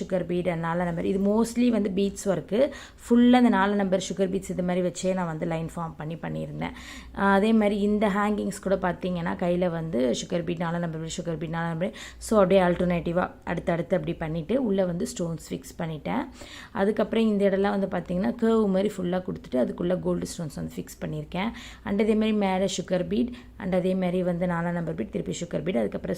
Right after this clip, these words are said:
ஸ்டோன்ஸ் ஃபிக்ஸ் பண்ணிட்டு மேலேயும் வந்து பார்த்தீங்கன்னா அந்த லீஃப் பொசிஷன்லாம் பண்ணிட்டு அதுக்கப்புறம் இந்த இடம்லாம் வந்து அப்படியே வளைவு மாதிரி நான் ஃபுல்லா வந்து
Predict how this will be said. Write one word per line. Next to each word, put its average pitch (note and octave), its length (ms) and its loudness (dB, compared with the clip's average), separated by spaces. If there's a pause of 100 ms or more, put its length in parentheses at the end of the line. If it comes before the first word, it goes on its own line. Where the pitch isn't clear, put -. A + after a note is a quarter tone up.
ஸ்டோன்ஸ் F3 300 -4
ஃபிக்ஸ் - 180 -12
பண்ணிட்டு E3+ 320 -4 (360)
மேலேயும் A#3+ 560 8
வந்து G3+ 180 2
பார்த்தீங்கன்னா E3+ 500 -2
அந்த A3 200 2
லீஃப் F#3+ 380 0
பொசிஷன்லாம் E3+ 580 -4
பண்ணிட்டு E3 380 -2
அதுக்கப்புறம் F3 420 -2
இந்த D#3+ 160 -2
இடம்லாம் D#3+ 280 -2
வந்து E3+ 340 -2 (180)
அப்படியே F3+ 340 2
வளைவு F3 360 2
மாதிரி D#3 320 -2
நான் F#3+ 260 -2
ஃபுல்லா D3+ 380 -6
வந்து D#3 600 -4